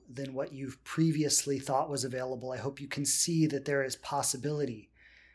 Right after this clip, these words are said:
where you didn't previously see possibility. And, um, yeah, I, I just wanna say that. I, I, I hope that you can feel that and see that and experience that in your life.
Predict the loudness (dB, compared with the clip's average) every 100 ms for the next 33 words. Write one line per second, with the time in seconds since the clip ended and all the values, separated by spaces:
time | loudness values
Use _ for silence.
0 | _ -20 -6 2 4 4 0 0 -2 0
1 | 2 2 2 2 0 2 0 -2 -2 -2
2 | -2 -6 -10 -12 -14 _ _ -20 -20 _
3 | _ -2 0 0 -2 -2 -2 -2 -2 -2
4 | -4 -8 -10 -14 -20 _ _ _ _ _
5 | -2 6 8 8 4 2 2 4 4 6
6 | 6 8 6 6 4 2 -4 -4 2 0
7 | 2 -2 0 0 0 0 0 0 -4 -4
8 | -2 2 2 4 0 -2 -6 -4 0 0
9 | 0 0 -4 -4 0 2 2 -2 -2 -4
10 | -6 -6 -8 -8 -6 -6 -6 -10 -18